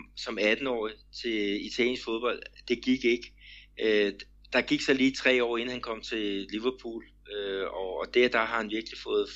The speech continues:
fået flow. Så det er jo også noget med at finde det,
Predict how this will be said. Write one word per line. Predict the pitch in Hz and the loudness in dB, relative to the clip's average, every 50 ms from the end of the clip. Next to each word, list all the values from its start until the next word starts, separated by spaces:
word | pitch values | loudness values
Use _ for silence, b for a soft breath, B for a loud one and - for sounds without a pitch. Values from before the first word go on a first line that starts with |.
| - | -10
fået | - 113 104 104 | -6 -6 -6 -6
flow. | - - 104 101 107 - B B B B B | -4 -2 -2 -2 -2 -4 B B B B B
Så | B - - - | B -6 -2 0
det | 113 117 104 | 4 4 6
er | 104 120 | 6 6
jo | 139 135 | 6 4
også | 131 131 - - | 2 2 0 -2
noget | 120 120 120 | -2 -2 0
med | 123 | 2
at | 120 117 120 - | 0 0 0 0
finde | 117 113 123 120 | -4 -4 -2 0
det, | 120 113 107 104 | 0 0 0 0